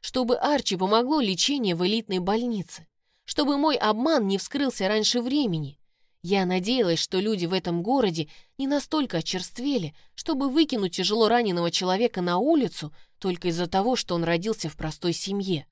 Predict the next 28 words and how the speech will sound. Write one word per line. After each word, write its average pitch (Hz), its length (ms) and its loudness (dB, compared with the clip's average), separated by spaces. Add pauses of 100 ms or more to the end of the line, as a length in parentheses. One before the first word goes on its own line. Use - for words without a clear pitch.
(400)
Так 165 320 -2
не 180 160 0
должно 214 500 2
быть. 156 300 -4 (720)
В - 80 -20
тот 285 220 0
день 269 280 2
меня 196 260 2
не 214 100 0
пустили 262 480 -2
к - 100 -8
Арчи, - 420 -6 (280)
но 202 80 -4
я 311 200 4
пришла 202 400 -2
на 214 120 0
следующий. 156 760 -6 (440)
Договорилась 247 640 4
с - 100 -6
Леоном 202 380 2
о 185 80 2
том, 285 260 0
чтобы 180 320 -4
он 190 140 0
дал 202 200 2
мне 175 140 0
пару 180 320 0
дней 262 300 -4